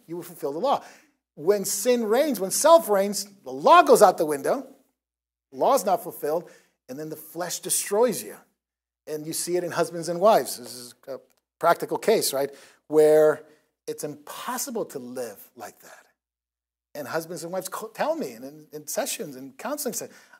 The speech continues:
"I just don't see how am I gonna live with her.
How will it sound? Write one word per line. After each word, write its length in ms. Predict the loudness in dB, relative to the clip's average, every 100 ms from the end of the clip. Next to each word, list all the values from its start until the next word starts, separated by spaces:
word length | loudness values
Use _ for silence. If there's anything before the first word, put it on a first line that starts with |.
| _ _ _ -6
"I 120 | -6
just 180 | -4 -2
don't 140 | -2
see 140 | 0 -4
how 380 | -4 0 2
am 60 | 6
I 80 | 4
gonna 180 | 6 6
live 240 | 4 4
with 120 | -2
her. 260 | -2 -4